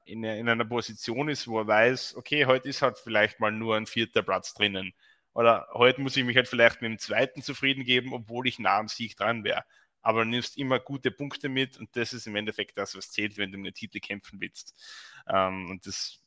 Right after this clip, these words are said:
muss auch, äh, natürlich langfristig sein Ziel sein. Von dem her glaube ich, dass er da einfach mental einen Wandel geschafft hat und dass ihm das jetzt wahnsinnig,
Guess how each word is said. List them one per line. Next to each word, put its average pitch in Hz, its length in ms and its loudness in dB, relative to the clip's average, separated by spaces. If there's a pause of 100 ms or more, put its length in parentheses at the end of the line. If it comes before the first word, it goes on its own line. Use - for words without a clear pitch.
(120)
muss 110 280 -10
auch, 101 220 -2
äh, 95 140 -8
natürlich 98 320 -4
langfristig 92 480 -6
sein 98 240 -4
Ziel 90 180 -10
sein. 92 300 -10 (400)
Von 107 100 -14
dem 113 140 6
her 127 80 8
glaube 117 180 6
ich, 120 60 0
dass 117 180 0
er 123 60 0
da 113 60 6
einfach 117 420 2
mental 113 480 4
einen 131 180 -2
Wandel 147 300 -4
geschafft 135 440 2
hat 131 60 -2
und 110 100 -4
dass 110 160 -6
ihm 120 80 -6
das 113 140 -8
jetzt 113 180 -8
wahnsinnig, 113 420 -2